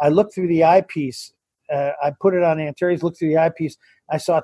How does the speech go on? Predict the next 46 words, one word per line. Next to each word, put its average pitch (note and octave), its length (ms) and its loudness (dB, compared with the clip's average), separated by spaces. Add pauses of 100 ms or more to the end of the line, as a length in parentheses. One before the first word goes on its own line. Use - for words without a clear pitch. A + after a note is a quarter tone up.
two G#3 160 -2
stars, G#3 760 2
and C#3+ 100 -12
I C#3+ 60 -4
thought, C#3+ 260 -4
"Oh, E3+ 240 0
no, D3+ 260 -4
the B2+ 80 -12
corrector's D#3 640 -6
cracked." A#2 400 -10 (840)
And C#3 140 -10
I A2+ 60 -8
ran F3 360 4
around F#3 240 4
to D#3 80 2
the C#3+ 100 -2
front E3 280 -2
of D3+ 60 -4
the C3+ 60 -8
telescope D#3 560 -4
and A#2+ 100 -12
looked, F3+ 240 -4
and A2+ 100 -14
no, E3 200 -2
it - 100 -8
was D3 120 -8
all D#3+ 220 2
all D#3+ 100 2
right. D#3+ 140 -4 (420)
It - 120 -12
turns A#3 280 0
out A3+ 200 4
I F#3 120 6
was A3+ 280 2
separating F#3+ 760 2
Antares E3+ 800 -2
by C#3 200 -2
so G3+ 320 2
much G3 380 0
you F3 60 -16
could G3 140 -2
have D3+ 140 -8
put F3+ 140 2
a C#3 80 -2
truck - 420 0
between C3+ 540 -14